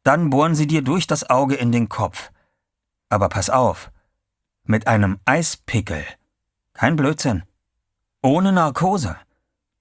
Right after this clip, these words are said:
Sie stochern dir im Hirn herum und ziehen ein paar Nervenfasern raus.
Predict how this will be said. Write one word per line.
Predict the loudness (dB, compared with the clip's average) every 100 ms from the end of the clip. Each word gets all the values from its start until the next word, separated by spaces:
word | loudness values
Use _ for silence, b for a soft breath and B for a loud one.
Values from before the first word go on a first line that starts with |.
| _ _
Sie | -2 0
stochern | 0 2 2 2 2
dir | 2 0
im | 0
Hirn | 2 2 2
herum | 2 0 2
und | 0 -4 B B -4
ziehen | 0 2
ein | 0 0
paar | 2
Nervenfasern | 2 2 0 -2 0 0 2 0 0
raus. | -2 -2 -6